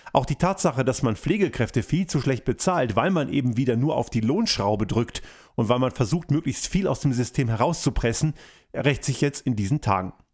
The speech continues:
Viele Betriebe und jetzt nicht nur im Gesundheitswesen, auch in anderen Wirtschaftsunternehmen kann man das durchaus feststellen, dass man wirklich an der Sache vorbei agiert. Schauen wir uns zum Beispiel an,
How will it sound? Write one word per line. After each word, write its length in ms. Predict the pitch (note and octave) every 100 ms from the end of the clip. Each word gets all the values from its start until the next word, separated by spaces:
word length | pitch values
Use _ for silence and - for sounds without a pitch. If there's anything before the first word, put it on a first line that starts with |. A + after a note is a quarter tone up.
| -
Viele 280 | G3+ A3
Betriebe 560 | C3 A2+ - C#3+ F#3 F#3+
und 240 | D3+ A#2
jetzt 260 | G2 A2 -
nicht 140 | C3
nur 80 | B2+
im 40 | G#2+
Gesundheitswesen, 840 | G2+ A#2+ D3 C#3 A#2 B2 A#2+ B2
auch 260 | A#2 A2+ A#2+
in 300 | G2+ F2+ -
anderen 380 | A#2+ A#2 G#2+ F#2+
Wirtschaftsunternehmen 880 | C3 - C#3 - C3 B2+ A#2 B2+
kann 160 | B2 C#3+
man 100 | F3
das 160 | C3 -
durchaus 400 | D3 - C3 -
feststellen, 560 | D3+ D#3+ - D3+ D3+ - - - -
dass 240 | C#3+ C#3+ D#3+
man 260 | C#3 C#3+ - -
wirklich 360 | C#3 D#3 E3+ -
an 120 | C3
der 120 | B2
Sache 300 | G2 A#2+ A#2
vorbei 420 | C3+ F3 B2 A2+
agiert. 540 | A2 G2 E2+ F#2 - - - - -
Schauen 280 | - D#3 A3
wir 80 | A3
uns 100 | E3+
zum 140 | D3+
Beispiel 360 | B2+ A#2+ - B2
an, 300 | A#2 E3+